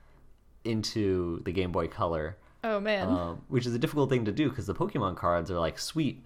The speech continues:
Speaker 1: We can take as much, uh, imaginative detail to these cards as we can, and the illustrations are lavishly painted and,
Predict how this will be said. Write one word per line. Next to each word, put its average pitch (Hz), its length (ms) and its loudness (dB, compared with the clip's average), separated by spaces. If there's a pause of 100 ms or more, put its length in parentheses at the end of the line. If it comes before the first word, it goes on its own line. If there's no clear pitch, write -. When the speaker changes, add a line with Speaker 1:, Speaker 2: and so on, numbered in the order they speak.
Speaker 1:
We 110 120 0
can 123 300 -2 (580)
take 131 240 -2
as 101 100 2
much, 113 300 -2 (220)
uh, 87 540 -4 (160)
imaginative 113 720 0
detail 95 460 -2
to - 120 -6
these 85 140 -4
cards 85 320 -2
as 85 120 -12
we 87 80 -6
can, 78 420 -6
and 87 160 -6
the 82 60 -4
illustrations 101 680 -2
are 67 200 -4 (300)
lavishly 82 580 2
painted 73 580 -6 (280)
and, 73 480 -6